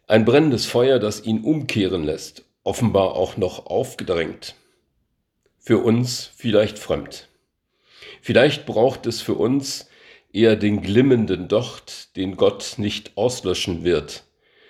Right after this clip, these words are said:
wie es im Jesaja-Buch heißt. Die Entdeckung des Lichtes Gottes, das in uns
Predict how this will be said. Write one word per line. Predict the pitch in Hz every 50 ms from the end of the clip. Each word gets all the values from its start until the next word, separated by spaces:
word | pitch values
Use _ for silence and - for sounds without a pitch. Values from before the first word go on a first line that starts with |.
| _ _ _ -
wie | 101
es | 104 98 -
im | - 101 95 90
Jesaja-Buch | 82 90 92 78 85 90 98 113 120 101 90 85 82 78 85 87 87 - -
heißt. | 90 87 90 82 85 - - - - _ _ _ _ _ _ _ _ _ _ _ _ _ _ _ _ _ _ _ _ -
Die | - 113
Entdeckung | 101 101 98 151 143 143 - 143 131 127 110
des | 104 101 -
Lichtes | 107 113 123 110 - - 131 120 - - -
Gottes, | 113 92 - - 147 139 123 - - -
das | - 104 107 - -
in | - - 110 113 110 104
uns | - - 120 120 127 143 127 - - - -